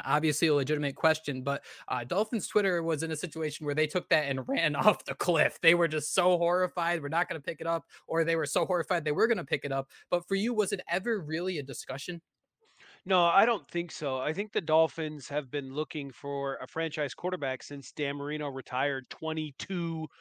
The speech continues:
Speaker 2: twenty-three years ago. Uh, and, and finally, we saw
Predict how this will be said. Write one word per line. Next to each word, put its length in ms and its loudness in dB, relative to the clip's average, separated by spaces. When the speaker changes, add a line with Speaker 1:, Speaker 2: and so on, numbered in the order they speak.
Speaker 2:
twenty-three 500 -4
years 360 -4
ago. 440 -2
Uh, 300 -2
and, 260 -2
and 160 -2
finally, 640 0
we 260 -8
saw 580 6